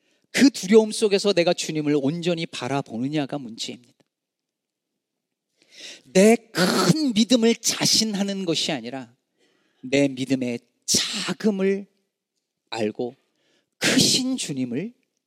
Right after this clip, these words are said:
신뢰하는 것이 진짜 믿음입니다. 우리 모두 인생에 크고 작은 바다를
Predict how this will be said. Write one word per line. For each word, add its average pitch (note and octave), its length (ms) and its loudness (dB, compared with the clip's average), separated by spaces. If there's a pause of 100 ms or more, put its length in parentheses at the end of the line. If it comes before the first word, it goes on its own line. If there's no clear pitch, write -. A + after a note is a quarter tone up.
(500)
신뢰하는 C3+ 760 -4
것이 F#3+ 460 -12 (460)
진짜 G#2 500 -12 (240)
믿음입니다. G#2 640 -14 (1900)
우리 C3 120 -4
모두 A#2+ 220 -2
인생에 G#2+ 600 -6 (680)
크고 F#3 300 0
작은 C#3+ 420 -4
바다를 A#2+ 560 -6